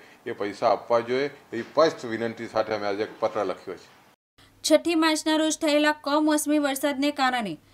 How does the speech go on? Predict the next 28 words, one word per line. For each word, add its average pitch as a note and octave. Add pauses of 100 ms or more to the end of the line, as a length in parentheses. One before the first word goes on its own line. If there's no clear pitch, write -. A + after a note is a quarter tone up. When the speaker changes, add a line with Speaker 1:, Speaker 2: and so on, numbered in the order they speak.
(240)
Speaker 2:
ખેડૂતોના D#4
ઊભા D4
બાગાયતી C#4+
પાકોમાં B3+ (100)
કેરી, C#4
ચીકુ D4
તથા D4
કેળાના C#4+
પાકને B3+ (400)
નુકસાન D4
થયું B3+
છે. E3 (200)
ખેડૂતોને D#4
થયેલા D4
આર્થિક C#4
નુકસાનના C#4+
બદલામાં A#3 (500)
ખેડૂત D4+
સમાજ D#4
ગુજરાતે D4
રજૂઆત C#4
કરી B3+
છે E3+ (160)
કે D#4
વડાપ્રધાન D4+
ફસલ C#4+
વીમા C4+
યોજનામાં B3